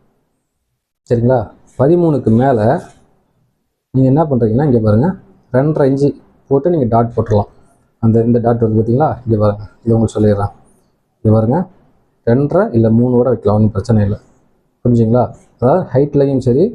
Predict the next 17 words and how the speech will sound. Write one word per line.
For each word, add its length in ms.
இப்படியும் 280
சரி, 200
மூணு 160
வச்சுட்டு 260
இந்த 240
கேப் 340
வருது 180
பாத்தீங்களா? 340
இதையும் 220
நீங்க 160
என்ன 140
பண்றீங்க, 320
இங்க 160
பாருங்க, 200
நார்மலா 420
இருக்கிறவங்களுக்கு 500
ரெண்டரை 260